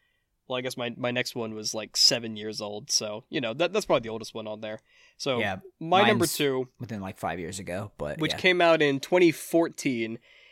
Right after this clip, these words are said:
Speaker 1: is Taika Waititi's What We Do in the Shadows, which has gained some momentum as a property with Taika doing Thor, uh, doing a couple episodes of The Mandalorian,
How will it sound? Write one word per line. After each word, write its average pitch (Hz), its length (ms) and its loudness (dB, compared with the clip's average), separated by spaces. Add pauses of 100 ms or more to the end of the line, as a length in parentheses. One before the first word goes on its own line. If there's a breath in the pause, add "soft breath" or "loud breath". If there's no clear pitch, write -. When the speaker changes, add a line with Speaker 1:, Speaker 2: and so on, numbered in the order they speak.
(180 soft breath)
Speaker 1:
is 139 520 4
Taika 180 340 4
Waititi's 165 600 4
What 147 160 0
We 139 100 0
Do 131 200 0
in 123 100 0
the 117 60 -4
Shadows, 113 640 -2 (840 soft breath)
which - 380 4 (120)
has 185 320 4
gained 247 300 2
some 233 260 4
momentum 165 640 4
as 143 540 2
a 139 140 0
property 131 720 0
with 127 400 -4
Taika 135 540 0
doing 123 540 -2
Thor, 151 640 2 (360 soft breath)
uh, 117 380 -2
doing 120 280 -4
a 120 40 -6
couple 123 280 -2
episodes 123 560 -2
of 113 100 -6
The 113 60 -8
Mandalorian, 139 960 0